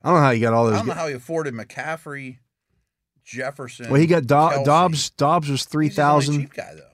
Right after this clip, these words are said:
Speaker 1: Yeah, well, Dobbs is three thousand. Dotson was thirty-four hundred.
Speaker 2: Mm,
Speaker 1: And he went,
Speaker 2: Dotson's your steal.
Speaker 1: he went with the Vikings defense at twenty-two hundred. So
Speaker 2: Which was great.
Speaker 1: Yeah.
Speaker 2: They had sacks galore.
Speaker 1: Yeah.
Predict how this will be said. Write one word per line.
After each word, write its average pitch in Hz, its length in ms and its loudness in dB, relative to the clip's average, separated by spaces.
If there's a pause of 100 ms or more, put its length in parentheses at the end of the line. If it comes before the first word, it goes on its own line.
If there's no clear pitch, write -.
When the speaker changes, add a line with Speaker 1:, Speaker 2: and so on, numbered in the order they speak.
Speaker 1:
Yeah, 110 220 0
well, 143 200 2
Dobbs 156 340 2
is 151 120 -2
three 156 200 0
thousand. 135 400 0
Dotson 127 380 -2
was 113 140 -4
thirty-four 117 500 -4
hundred. 104 480 -4
Speaker 2:
Mm, 117 180 -10
Speaker 1:
And - 20 -4
he 117 80 2
went, 131 180 0
Speaker 2:
Dotson's 101 240 -14
your 90 80 -18
steal. 80 420 -20
Speaker 1:
he 131 80 0
went 143 180 2
with 127 100 -4
the 127 60 2
Vikings 120 480 -2
defense 110 400 -2
at 98 80 -12
twenty-two 107 500 -8
hundred. 85 300 -14 (300)
So 107 200 -6
Speaker 2:
Which 95 100 -4
was 90 140 -8
great. 101 500 -8
Speaker 1:
Yeah. 98 160 -6
Speaker 2:
They 82 60 -10
had 90 120 -14
sacks 82 380 -16
galore. 85 500 -18 (160)
Speaker 1:
Yeah. 85 260 -8